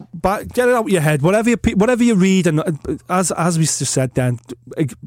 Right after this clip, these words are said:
be careful about listening to people who've got an agenda. This is, w-, listen, we're the Fight Disciples. We ain't tied to no fucker. People who listen to this show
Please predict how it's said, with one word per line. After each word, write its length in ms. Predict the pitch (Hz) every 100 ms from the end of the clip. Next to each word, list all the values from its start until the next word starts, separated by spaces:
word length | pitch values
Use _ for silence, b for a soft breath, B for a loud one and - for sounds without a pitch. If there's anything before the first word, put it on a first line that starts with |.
| -
be 140 | - 190
careful 500 | - 175 185 - 190
about 240 | 151 147
listening 440 | 156 143 - 170 147
to 100 | 143
people 260 | 151 143
who've 160 | 135 120
got 160 | 135
an 60 | 139
agenda. 440 | 117 127 123 127
This 200 | 127 160
is, 80 | 165
w-, 240 | - 170 202
listen, 280 | 208 - 165
we're 80 | 185
the 80 |
Fight 180 | - 160
Disciples. 420 | 165 - 175 175
We 120 | 156 180
ain't 100 | 175
tied 240 | 170 156
to 60 | 143
no 160 | 135
fucker. 380 | 143 151 147 147 B B -
People 160 | 196
who 80 | 214
listen 260 | 185 190 180
to 80 | 180
this 140 | 170
show 380 | - 160 160